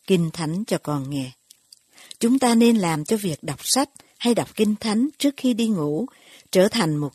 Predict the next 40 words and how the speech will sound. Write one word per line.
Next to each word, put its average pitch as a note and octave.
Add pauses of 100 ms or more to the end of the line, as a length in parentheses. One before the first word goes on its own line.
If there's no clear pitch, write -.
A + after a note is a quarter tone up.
thông A3
lệ C#3
cho D3+
con. C#3+ (1000)
Điều G3+
này F#3
sẽ F3
giúp B3+
các C4+
em G3
khi F#3
đến G3
tuổi D3+
thiếu A3+
niên A3 (640)
sẽ D#3+
vẫn E3
tiếp C4 (140)
tục D#3 (120)
trò C#3+
chuyện C3+
với E3
cha D#3
mẹ. C#3 (1400)
Khi C4
đọc -
truyện D#3
cho F#3+
con, E3+
chúng B3
ta A3
có A#3+
thể G3+
dừng E3+
lại C#3+
ở D3+ (100)
giữa D#3+
chừng E3
câu A3+
chuyện D3+